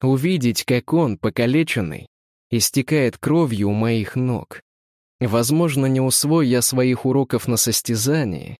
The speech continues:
о том, что любой человек — это не остров, то мечтал бы о возмездии до сих пор. Но когда пришла война, когда ужасный враг среди нас, как я могу думать только о ненависти к дяде?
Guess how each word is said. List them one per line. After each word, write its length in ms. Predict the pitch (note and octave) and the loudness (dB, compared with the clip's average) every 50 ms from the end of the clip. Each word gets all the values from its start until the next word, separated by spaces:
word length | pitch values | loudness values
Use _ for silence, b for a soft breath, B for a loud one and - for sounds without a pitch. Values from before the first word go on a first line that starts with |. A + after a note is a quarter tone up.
| _ _ _ _ _ _ - | _ _ _ _ _ _ -4
о 100 | - C3+ | -4 -2
том, 180 | - - F#3+ E3 | 0 0 0 0
что 180 | - - D#3 | 0 0 0
любой 360 | C3+ C3+ C3+ C3 C#3+ E3+ E3 | 2 2 2 2 2 2 2
человек — 500 | D3 - - C3+ C3 C3 C3+ D#3 D3 - C3+ | 0 0 0 0 2 2 2 0 0 0 -2
это 160 | A#2+ - B2 | -2 0 0
не 160 | A#2+ A#2+ B2 | 0 0 2
остров, 640 | B2+ C3 D#3 F3+ E3 - - - - - - - - _ _ _ _ _ _ _ _ - | 2 2 2 2 0 0 -4 -6 -8 -12 -12 -12 -20 _ _ _ _ _ _ _ _ -2
то 100 | A2+ A2 | -2 0
мечтал 460 | G2+ A2 A2+ - - - D3+ C#3 C3 | 0 0 -2 -2 -2 0 0 2 2
бы 140 | A#2+ A#2 A2 | 2 2 0
о 80 | G#2+ | 2
возмездии 680 | G#2+ A#2 A#2 G#2 C3 C3 C3+ B2+ A2 A2 G#2+ A2 G#2 G#2 | 2 0 0 0 0 0 0 0 -2 -2 -2 0 0 0
до 140 | G2 G#2+ | 0 -2
сих 300 | G2+ - - G#2+ - - | -2 -2 -2 -4 -6 -6
пор. 340 | - - B2+ A2+ - - - _ _ _ _ _ _ _ _ _ _ - | -6 -4 -4 -4 -4 -6 -12 _ _ _ _ _ _ _ _ _ _ -6
Но 240 | G#2+ G2 F#2+ G2 F#2+ | -4 -2 -2 -2 0
когда 340 | - G#2+ F#2+ A2 A2 A#2 G#2+ | -2 -2 -2 0 0 0 0
пришла 440 | - G#2+ G2+ - - A#2+ A2+ G#2+ | 0 -2 -4 -2 -2 -2 -2 -2
война, 500 | F#2 G2 F#2+ F2+ F2+ F2 G2+ A#2+ A#2+ - - _ _ _ _ _ _ _ _ _ - | -2 -2 -2 -2 -2 -2 -2 -4 -4 -6 -10 _ _ _ _ _ _ _ _ _ -6
когда 300 | - C#3 F#2+ A#2+ C3+ C3+ | -4 -4 -2 0 0 2
ужасный 540 | C3+ C3 B2 A2 D#3 D#3+ - - C3 A#2 G#2+ | 2 2 2 2 0 0 0 0 0 -2 -2
враг 340 | F#2 A2+ C#3+ D#3 D#3 - - | 0 0 0 0 0 0 -2
среди 360 | - - A2+ A2 A2+ A2+ A2+ | -2 -2 0 0 0 0 0
нас, 340 | G#2+ A2 C3 D#3 D3 - - | 0 2 0 0 0 -2 -2
как 260 | - E3+ E3 E3 - | -2 -4 -4 -2 -2
я 120 | B2+ A#2+ | -2 0
могу 280 | A#2+ B2 B2 A2 B2+ B2+ | 0 0 -2 0 -2 -2
думать 440 | A2+ B2 D#3+ F3 D#3+ A#2+ - - - | 0 0 0 2 2 0 -2 -2 -2
только 300 | - D3+ C#3+ B2 - B2 | 0 0 0 0 0 0
о 60 | A2+ | 0
ненависти 580 | A2+ B2 C3 B2 A2+ G#2+ A2+ G#2+ - - - B2+ | 0 0 0 0 0 0 0 -2 -2 -2 -2 -2
к 100 | A2 C3 | -2 -2
дяде? 560 | C3 B2 C#3+ D3+ C3 G2+ F2+ D#2+ - - - | 0 0 0 0 0 -2 -4 -8 -12 -14 -16